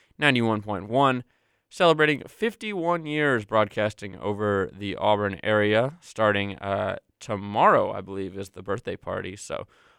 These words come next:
I'll inform you about that in just a little bit. But at this point, I would like to remind our audience that if any point in the next two hours you feel so inclined to ask a question, drop a hot take, or in the highly unlikely event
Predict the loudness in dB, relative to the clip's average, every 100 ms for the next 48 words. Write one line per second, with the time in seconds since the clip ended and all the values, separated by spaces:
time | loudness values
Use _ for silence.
0 | 2 4 4 2 -2 0 0 0 -2 0
1 | 4 4 4 -6 -12 -12 -10 -4 -2 -2
2 | 2 2 2 6 8 8 4 _ _ -10
3 | -4 -4 0 2 2 0 -2 -4 -4 -2
4 | -2 0 -2 -2 -8 -10 -12 _ _ -4
5 | 0 0 0 -2 -2 -2 -4 -4 -8 -2
6 | 2 4 2 -2 -8 -8 -8 -6 -8 -8
7 | 0 2 2 2 4 4 0 -2 0 0
8 | -2 0 0 0 -2 -2 -2 -4 -4 -2
9 | -2 -2 -4 -4 -2 -4 -4 -2 -4 -4
10 | -10 0 0